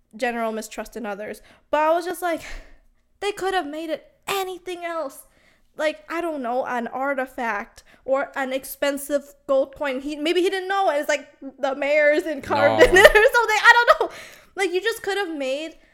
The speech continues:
Speaker 1: it just, uh, more significant. Then I would, like, feel for her story more. Like,
Speaker 2: Yeah,
Speaker 1: "Oh
Speaker 2: but
Speaker 1: my
Speaker 2: if he
Speaker 1: God."
Speaker 2: stole, like, an artifact, that would make him an actual thief. He would know what he's stealing. That's a chocolate bar. Maybe, you know, accidentally fell in the bag or something.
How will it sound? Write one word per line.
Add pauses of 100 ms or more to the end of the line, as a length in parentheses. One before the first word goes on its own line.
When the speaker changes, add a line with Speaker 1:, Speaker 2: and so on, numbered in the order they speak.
(360)
Speaker 1:
it
just,
uh,
more
significant.
Then
I
would,
like, (100)
feel
for
her
story
more.
Like,
Speaker 2:
Yeah,
Speaker 1:
"Oh
Speaker 2:
but
Speaker 1:
my
Speaker 2:
if
he
Speaker 1:
God."
Speaker 2:
stole,
like, (640)
an (100)
artifact,
that
would
make
him
an (140)
actual
thief.
He
would
know
what
he's
stealing.
That's
a
chocolate
bar.
Maybe,
you
know, (580)
accidentally
fell
in
the
bag
or
something.